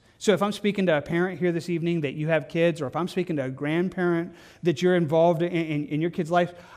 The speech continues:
I just challenge you to this. Grab them while they're young. And try to train them. Try to give them godly habits.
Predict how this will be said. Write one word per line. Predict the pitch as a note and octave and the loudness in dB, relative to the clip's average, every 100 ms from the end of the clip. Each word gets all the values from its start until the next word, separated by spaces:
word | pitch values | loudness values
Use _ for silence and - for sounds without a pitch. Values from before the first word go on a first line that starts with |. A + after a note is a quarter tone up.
| - | -8
I | - C#4 | -2 0
just | F#3 - | -2 -4
challenge | - A3+ B3+ C#3 | -8 -6 -4 -4
you | A#2+ | -6
to | B2+ | -8
this. | G#2 - - _ _ _ _ _ _ _ _ _ _ _ _ _ _ _ - D3 | -12 -14 -20 _ _ _ _ _ _ _ _ _ _ _ _ _ _ _ -20 -2
Grab | D3+ D3+ | 2 2
them | D3 | 2
while | D3 | 2
they're | E3 | 2
young. | E3+ D3 G2 - _ _ _ _ _ _ _ - - - | 2 0 -2 -16 _ _ _ _ _ _ _ -20 -16 -6
And | D3 | -6
try | - D3+ C#3+ | -2 -2 0
to | D3 | -2
train | - D3 C3+ | -4 -2 -2
them. | A#2 - - _ _ - | -6 -10 -20 _ _ -4
Try | D3+ | 0
to | D#3 | 2
give | D3 D#3 | 2 0
them | C#3 C#3 | 0 -2
godly | C3 B2+ A#2+ C3 | -2 -4 -4 -6
habits. | - A2 G2+ - - | -6 -10 -12 -18 -20